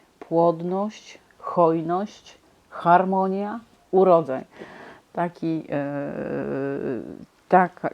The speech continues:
taki, taka wskazówka, taki przekaz, e, dla was, że warto się otworzyć na tą hojność, warto się tą hojnością,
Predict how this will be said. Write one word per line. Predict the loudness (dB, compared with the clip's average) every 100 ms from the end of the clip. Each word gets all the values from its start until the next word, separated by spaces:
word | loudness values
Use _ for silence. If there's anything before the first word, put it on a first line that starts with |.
| -2
taki, | -2 -2 _
taka | -2 0 -2
wskazówka, | 0 -2 -2 -6 -8 -8
taki | -6 -8 -8 -14
przekaz, | -16 -12 -12 -10 -14 -14
e, | -12 -12
dla | -4 0 2
was, | 0 -4 -6
że | -8
warto | -4 -4 -6
się | -10 -10
otworzyć | -8 -6 -6 -6
na | -8
tą | -6 -6
hojność, | -4 0 0 0 -4 -4
warto | -4 -4 -8
się | -12 -10
tą | -8 -6
hojnością, | -6 -4 -6 -10 -10